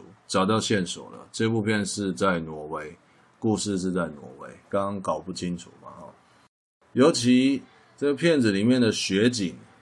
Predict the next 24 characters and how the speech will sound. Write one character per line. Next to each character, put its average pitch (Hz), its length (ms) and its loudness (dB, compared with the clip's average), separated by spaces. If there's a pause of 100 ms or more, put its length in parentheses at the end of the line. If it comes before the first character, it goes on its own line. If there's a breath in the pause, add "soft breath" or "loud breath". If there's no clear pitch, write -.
(240)
白 95 200 4
茫 104 200 2
茫 90 280 0
的 87 200 -2
一 82 60 -6
片 87 240 -6
哦， 69 240 -14 (460)
增 104 320 -2
加 95 600 0 (220)
罪 117 320 2
案 101 240 4
的 82 80 -8
悬 87 400 -2
疑 95 160 -4
感。 90 260 -4 (640)
可 - 160 0
是 147 220 4
呢， 120 180 6
这 131 200 2
些 131 240 4
优 139 280 4
异 131 200 6
条 87 260 0
件 95 260 0